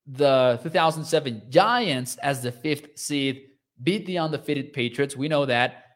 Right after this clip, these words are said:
Uh, the two thousand and ten Packers won the Super Bowl as the sixth seed. And then most recently, you had the Tampa Bay Bucks from twenty twenty going on an impressive run and winning it all with Tom Brady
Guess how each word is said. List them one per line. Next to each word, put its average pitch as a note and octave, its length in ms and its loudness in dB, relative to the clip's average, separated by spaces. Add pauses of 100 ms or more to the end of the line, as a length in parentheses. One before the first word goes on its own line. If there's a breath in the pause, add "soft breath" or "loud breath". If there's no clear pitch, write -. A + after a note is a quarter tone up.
Uh, A#2+ 180 2
the D#3 100 -4
two F3 140 0
thousand E3 340 2
and C3+ 120 -6
ten F#3 260 -2
Packers D3+ 680 0 (760)
won D3+ 220 4
the D3 80 -4
Super D3 260 -6
Bowl C#3 300 0
as C#3 140 2
the A#2 60 -8
sixth B3 380 -4 (140)
seed. B2 440 -4 (280)
And C3+ 160 -4
then C#3 240 0
most E3 400 4
recently, C3 840 -4 (140)
you C3+ 100 -2
had D3 100 0
the A#2 60 -8
Tampa D3+ 320 0
Bay C#3 160 0
Bucks A#2 540 0 (400)
from A#2+ 260 -2
twenty C#3+ 300 -4
twenty A#2 580 -6 (140)
going C3 500 0
on B2+ 100 -2
an A#2 80 -2
impressive C3 640 0
run A2+ 380 -2 (360)
and B2+ 360 -2 (180)
winning B2 320 0
it A#2+ 120 -2
all A2 420 0
with C3 260 -2
Tom A2 280 -8
Brady G#2+ 460 -6